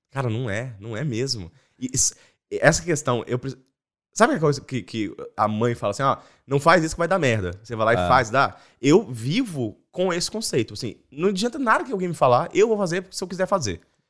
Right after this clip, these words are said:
Speaker 1: Eu quero
Speaker 2: Sim.
Speaker 1: aprender por conta própria. Eu só aprendo por conta própria. Mas essa é a única forma que eu tenho de realmente sentir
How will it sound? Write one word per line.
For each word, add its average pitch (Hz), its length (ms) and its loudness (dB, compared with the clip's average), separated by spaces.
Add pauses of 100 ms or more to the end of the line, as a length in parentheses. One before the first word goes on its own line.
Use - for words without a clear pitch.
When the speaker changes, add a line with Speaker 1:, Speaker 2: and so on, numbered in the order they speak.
Speaker 1:
Eu 120 80 -4
quero 117 160 6
Speaker 2:
Sim. 101 40 6
Speaker 1:
aprender - 160 0
por - 100 0
conta 170 180 -2
própria. 127 220 -2
Eu 127 60 0
só - 80 0
aprendo 151 320 -4
por - 200 -16
conta 147 160 -6
própria. - 320 -4 (300)
Mas 196 560 2
essa 202 300 0
é 190 40 -2
a 180 60 -2
única 175 320 -4
forma 170 180 -2
que 151 80 -4
eu 139 40 0
tenho 165 140 -6
de 170 120 -4
realmente 190 480 0
sentir 170 580 -4